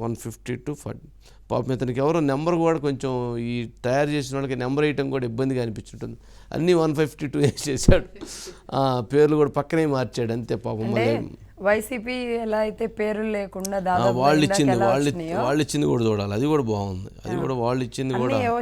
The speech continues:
Speaker 2: చైనా సంస్థల్లా ఉన్నాయండి ఆ పేర్లు
Speaker 1: ఆ,
Speaker 2: వింటే.
Speaker 1: అది కూడా వెరైటీగా ఉంది, అది కూడా చూద్దాం. ఒకసారి అవి కూడా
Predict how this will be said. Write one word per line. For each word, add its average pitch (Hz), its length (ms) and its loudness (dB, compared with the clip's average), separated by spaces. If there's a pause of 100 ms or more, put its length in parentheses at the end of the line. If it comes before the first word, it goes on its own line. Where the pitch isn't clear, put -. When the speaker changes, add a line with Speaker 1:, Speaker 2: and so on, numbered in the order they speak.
(160)
Speaker 2:
చైనా 240 220 -2
సంస్థల్లా 240 680 0
ఉన్నాయండి 190 420 -4
ఆ 170 40 0
పేర్లు 202 460 -6
Speaker 1:
ఆ, - 20 -6
Speaker 2:
వింటే. 107 560 -2
Speaker 1:
అది 113 140 -2
కూడా 123 220 0
వెరైటీగా 110 440 -4
ఉంది, 107 260 -6
అది 117 160 -2
కూడా 107 200 0
చూద్దాం. 104 420 -8 (800)
ఒకసారి 107 300 -8
అవి 107 100 0
కూడా 117 180 -2